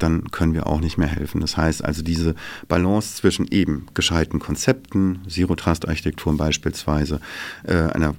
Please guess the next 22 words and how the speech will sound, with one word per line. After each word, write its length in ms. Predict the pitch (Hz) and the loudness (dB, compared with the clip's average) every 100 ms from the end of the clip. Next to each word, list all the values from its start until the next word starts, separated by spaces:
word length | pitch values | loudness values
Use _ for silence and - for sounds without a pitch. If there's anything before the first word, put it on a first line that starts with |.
| - | 2
gut 160 | - | 2
funktionierenden 480 | - 87 90 80 80 | 2 0 2 2 2
Netzwerksegmentierung, 1080 | 95 95 92 - 87 85 82 - 90 85 82 | 2 2 0 0 -2 0 0 2 2 2 2
wenn 80 | 82 | 0
ich's 140 | 76 | 0
etwas 360 | - - 76 - | -4 -6 -6 -4
gröber 320 | - 98 98 | 0 0 0
fassen 400 | - - - 82 | -2 -2 0 0
will, 200 | 87 85 - - - - - - | 0 0 -4 -16 -14 -16 -8 0
ist 380 | 92 - - | 0 -2 -4
extrem 500 | - - - 92 82 | -4 -2 -2 0 2
wichtig 280 | 78 - 80 | 0 -4 -4
als 160 | 73 - | -4 -4
Vorarbeit. 640 | - 78 71 - - - - - - - - _ _ _ _ - | -2 0 0 -4 -8 -10 -16 -20 -20 -20 -20 _ _ _ _ -10
Man 100 | - | -6
kann 160 | - 104 | 0 2
so 80 | |
ein 60 | 92 | 4
bisschen 240 | 101 - | 2 2
das 160 | 95 82 | 0 0
Beispiel 360 | 90 95 - 98 | 2 2 2 2
nehmen, 320 | 95 95 | 4 2